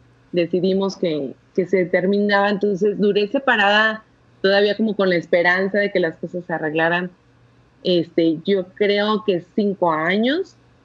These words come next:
y a los cinco años me divorcié, él se volvió a casar, y, este, pedí la nulidad matrimonial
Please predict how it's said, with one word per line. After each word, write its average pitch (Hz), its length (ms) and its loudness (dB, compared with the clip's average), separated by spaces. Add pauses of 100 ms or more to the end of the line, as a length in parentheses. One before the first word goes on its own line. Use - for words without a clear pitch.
(200)
y 185 160 0
a 175 100 4
los 170 200 0
cinco 202 300 0
años 196 280 0
me 175 140 2
divorcié, 185 840 -2 (640)
él 220 220 2
se 247 100 2
volvió 185 320 2
a 180 60 -6
casar, 185 480 -4 (680)
y, 220 640 0
este, 170 1160 -2 (580)
pedí 190 240 2
la 190 120 4
nulidad 185 460 0
matrimonial 190 840 -2